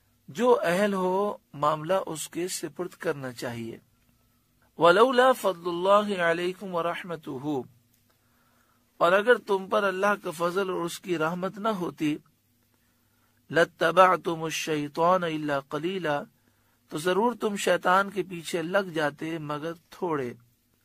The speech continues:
यहाँ पर फरमाया, अगर तुम पर अल्लाह का फजल ना होता। अल्लाह के फजल से मुराद नबी अकरम सल्लल्लाहु अलैहि वसल्लम की बिअसत और आपकी आमद है,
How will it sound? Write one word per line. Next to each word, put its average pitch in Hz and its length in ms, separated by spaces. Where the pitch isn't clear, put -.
यहाँ 208 160
पर 247 120
फरमाया, 220 400
अगर 208 260
तुम 202 280
पर 208 120
अल्लाह 214 300
का 214 140
फजल 196 380
ना 165 140
होता। 131 340
अल्लाह 214 300
के 220 120
फजल 208 340
से 208 160
मुराद 165 400
नबी 185 160
अकरम 185 280
सल्लल्लाहु 175 680
अलैहि 160 600
वसल्लम 151 580
की 156 140
बिअसत 160 540
और - 160
आपकी 160 520
आमद 139 340
है, 117 220